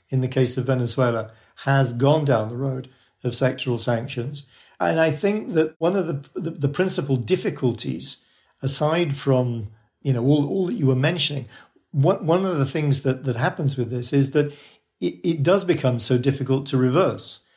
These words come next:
As Ali was saying before, you know, once you've gone down this road, w-, we, for example, I mean, in Crisis Group, we never recommended sectoral sanctions. We, we, we, we were opposed, for example, to the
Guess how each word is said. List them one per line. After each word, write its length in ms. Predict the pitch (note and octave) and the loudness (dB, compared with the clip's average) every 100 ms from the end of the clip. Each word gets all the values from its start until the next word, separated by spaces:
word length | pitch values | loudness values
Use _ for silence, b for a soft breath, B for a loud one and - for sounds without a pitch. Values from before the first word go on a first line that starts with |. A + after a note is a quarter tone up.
| _ _ - | _ _ -6
As 180 | C#3+ B2 | -2 2
Ali 220 | C3 C3+ | 2 2
was 160 | C3 A#2+ | 0 2
saying 240 | C3+ C3 | 0 2
before, 380 | B2+ - F#3+ C3+ | -2 0 2 2
you 160 | E3 D#3+ | 0 0
know, 180 | C#3+ C#3+ B - | 0 -2 B -6
once 260 | D3 E3+ G3 | -2 -2 -2
you've 120 | C#3 | 0
gone 200 | D3+ D3 | 0 2
down 200 | C#3+ C3+ | 2 2
this 200 | C3 - | 0 0
road, 240 | A#2+ G#2+ B B _ | 0 0 B B _
w-, 200 | D#3 G#4 | -2 0
we, 180 | E3 G#3+ | 2 2
for 120 | - | 2
example, 300 | E3 D#3+ D3 | 2 2 0
I 40 | E3 | -2
mean, 120 | D#3 | -2
in 100 | D3 | 0
Crisis 300 | F#3 F#3+ C#3+ | 0 0 0
Group, 220 | D#3 C#3+ | 0 2
we 80 | C#3+ | 2
never 220 | D#3 D3 | 2 4
recommended 640 | C3+ C3+ B2+ C3+ C#3+ A#2+ | 4 2 2 4 4 4
sectoral 440 | G2 A#2+ A#2 B2+ A#2 | -2 -6 -4 -4 -2
sanctions. 400 | A#2+ A2+ - A#2+ | -2 -4 -6 -2
We, 120 | B2+ | 0
we, 200 | B2 C3+ | 2 0
we, 260 | C#3 C3+ C3+ | 2 2 2
we 320 | B2+ C3+ C3 | 0 0 0
were 180 | B2 A#2 | 2 -2
opposed, 400 | A2+ C3+ B2+ - | 2 2 2 0
for 80 | |
example, 400 | A#2 A#2 A2+ G2+ | -4 -4 -4 -8
to 140 | G#2 B2+ | -12 -6
the 180 | C3 | -8